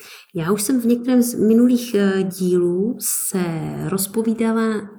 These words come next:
o tom, jaká je náplň práce tým lídra, ale dneska, dneska by to mělo být víc o tom,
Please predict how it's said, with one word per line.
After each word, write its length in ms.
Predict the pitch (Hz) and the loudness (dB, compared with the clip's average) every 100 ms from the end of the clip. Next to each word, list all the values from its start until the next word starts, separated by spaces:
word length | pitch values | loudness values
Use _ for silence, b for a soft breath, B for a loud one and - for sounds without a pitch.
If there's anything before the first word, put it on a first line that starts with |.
| _ | _
o 120 | 175 | -6
tom, 460 | - 156 147 185 240 B B _ | -6 -4 -2 0 -2 B B _
jaká 520 | 165 165 147 - 156 | 2 2 0 -4 -4
je 200 | 156 160 - - - | -2 -4 -6 -14 0
náplň 760 | 175 165 151 147 - 175 247 | 4 4 4 0 -2 0 0
práce 580 | 240 160 127 131 - 220 | 0 -4 -4 -8 -6 -6
tým 240 | - 233 | 0 4
lídra, 340 | 233 240 254 254 B B B | 4 4 0 -6 B B B
ale 200 | 196 190 | 0 2
dneska, 840 | 208 277 302 - - 196 254 - - _ _ | 4 2 2 -2 0 0 0 -4 -16 _ _
dneska 540 | 202 254 - - 269 254 | -2 -2 -2 -6 -4 -2
by 120 | 247 | 0
to 100 | 247 | 4
mělo 220 | 240 247 | 4 4
být 160 | 254 240 | 0 2
víc 220 | 247 240 | 0 0
o 100 | 214 | -2
tom, 500 | 233 233 233 233 | 0 2 2 2